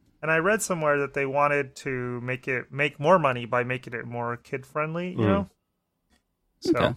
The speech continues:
Speaker 2: Tale as old as time. I, I'm curious, just to bring it back for a moment, to, you mentioned that Schwarzenegger was working on Conan the Barbarian for five years.
Speaker 3: Yeah, what?
Speaker 2: <laughs>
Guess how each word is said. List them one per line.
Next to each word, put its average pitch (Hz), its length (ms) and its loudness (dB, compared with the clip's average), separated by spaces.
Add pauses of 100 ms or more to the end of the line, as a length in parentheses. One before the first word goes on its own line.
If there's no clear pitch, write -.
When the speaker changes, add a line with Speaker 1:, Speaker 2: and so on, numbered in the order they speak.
(140)
Speaker 2:
Tale 135 180 6
as 95 100 0
old 90 140 0
as 80 100 -6
time. 85 300 -4 (1040)
I, 190 140 10
I'm 214 220 2
curious, 190 360 4
just 151 160 -2
to 113 60 -8
bring 147 180 4
it - 100 -2
back 120 220 0
for - 180 -6
a 90 60 -2
moment, 95 500 -2
to, 92 280 -2
you 123 180 0
mentioned 180 460 2
that 104 100 2
Schwarzenegger 120 580 0
was 87 140 -2
working 101 400 -2
on 87 300 0
Conan 90 400 -2
the 85 80 -2
Barbarian 85 640 -2
for 76 120 -12
five 87 380 -8
years. 101 580 -4 (360)
Speaker 3:
Yeah, 113 140 -4
what? 117 520 -4 (120)
Speaker 2:
<laughs> 175 380 4